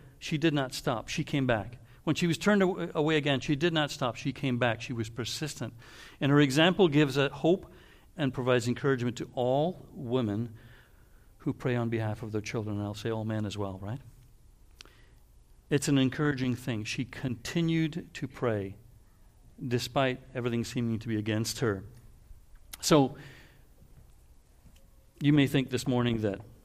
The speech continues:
you know, you can't pray to Jesus for your son or, or daughter that is, is wayward because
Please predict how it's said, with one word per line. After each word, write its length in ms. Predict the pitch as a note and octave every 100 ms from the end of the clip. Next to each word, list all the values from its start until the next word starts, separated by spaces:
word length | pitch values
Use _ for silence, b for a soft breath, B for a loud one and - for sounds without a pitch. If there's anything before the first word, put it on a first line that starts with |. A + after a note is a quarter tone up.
| - - - - -
you 100 | C#3
know, 80 | A#2+
you 180 | A2+ A#2
can't 400 | A2+ C3 B2+ -
pray 180 | - A#2+
to 160 | A#2+ A2+
Jesus 400 | A2 A2 A2 -
for 180 | A#2+
your 300 | A2 G#2+ G2+ - B B B B
son 280 | - B2+ A#2
or, 140 | A2+ A2+
or 160 | A#2 G#2
daughter 380 | G#2+ G#2+ A2
that 180 | G#2 G2
is, 220 | G2+ - - -
is 160 | G#2+
wayward 460 | G#2 A2 G#2+ G#2 G2+
because 540 | A2 - G#2+ G2+ -